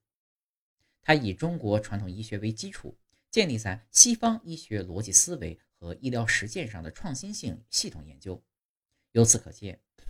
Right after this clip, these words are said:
中医现代化非常重要，唯有这样才能走向国际。回归到中灸这一块儿，怎么系统性地探索针灸、穴位与神经系统之间的内在联系，弄清针灸背后的神经解剖学机制，也许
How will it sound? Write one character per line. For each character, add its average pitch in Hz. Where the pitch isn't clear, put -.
中 247
医 233
现 233
代 87
化 82
非 101
常 78
重 76
要， 113
唯 113
有 78
这 214
样 82
才 -
能 73
走 76
向 76
国 -
际。 -
回 147
归 160
到 147
中 147
灸 151
这 123
一 90
块 92
儿， 78
怎 -
么 110
系 -
统 -
性 90
地 92
探 -
索 -
针 143
灸、 160
穴 196
位 90
与 90
神 101
经 151
系 -
统 -
之 98
间 107
的 92
内 120
在 78
联 -
系， -
弄 120
清 120
针 175
灸 196
背 143
后 90
的 78
神 101
经 156
解 -
剖 107
学 123
机 208
制， 120
也 90
许 78